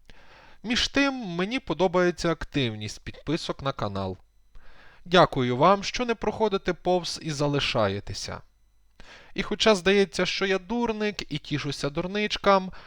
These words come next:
я вірю, що ці капельки підписників згодом переростуть у струмінь, струмінь в джерело, а джерело у річку, яка все більше і більше наповнюватиме наше спільне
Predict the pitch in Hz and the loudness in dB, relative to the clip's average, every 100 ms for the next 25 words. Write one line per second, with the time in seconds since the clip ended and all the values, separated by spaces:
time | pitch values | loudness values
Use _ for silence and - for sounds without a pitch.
0 | - 233 233 247 254 214 143 104 - 143 | -2 2 4 4 2 2 0 -2 -4 -2
1 | 143 139 - - 160 - 143 - 147 160 | -2 -2 -6 0 2 2 -2 -4 -8 -10
2 | - 233 - 196 - 190 180 160 226 185 | -4 -4 -2 -6 -4 -4 -4 -2 0 0
3 | 147 143 127 120 113 - 107 - 156 - | -2 -2 -2 -2 -4 -8 -12 -10 -14 -8
4 | 240 247 226 220 - - - - - 139 | -6 -4 -2 -4 -8 -16 -10 -8 -2 -2
5 | 123 113 - 104 131 151 196 233 226 214 | -2 -4 -8 -6 0 2 4 4 4 2
6 | - 262 226 190 156 147 160 - 123 135 | 2 0 2 2 4 4 2 0 -2 -2
7 | 214 - - 185 185 139 - 113 - 110 | -2 -4 -4 -2 0 0 2 0 0 -4
8 | 110 185 226 - 208 208 208 175 123 127 | -4 -4 -2 0 0 0 -2 -6 -4 -4
9 | - 104 98 - 175 180 180 180 175 170 | -4 -4 -4 0 0 0 -2 -2 -4 -2
10 | 170 160 123 135 160 - 170 165 - - | -2 -2 0 2 2 2 0 -2 -6 -6
11 | 120 120 117 120 | -6 -4 -4 -4